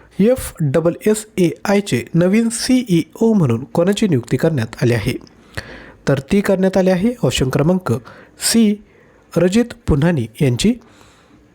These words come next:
पुढील प्रश्न, ऑगस्ट दोन हजार पंचवीसमध्ये कोणता देश अधिकृतपणे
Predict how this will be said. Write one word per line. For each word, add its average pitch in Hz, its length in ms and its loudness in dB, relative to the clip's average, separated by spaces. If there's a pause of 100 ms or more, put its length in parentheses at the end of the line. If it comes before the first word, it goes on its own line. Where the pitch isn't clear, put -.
(640)
पुढील 131 180 0
प्रश्न, 175 320 0 (380)
ऑगस्ट 220 460 0
दोन 165 140 2
हजार 156 160 2
पंचवीसमध्ये 160 560 0
कोणता 196 480 -2
देश 233 240 0
अधिकृतपणे 151 800 -2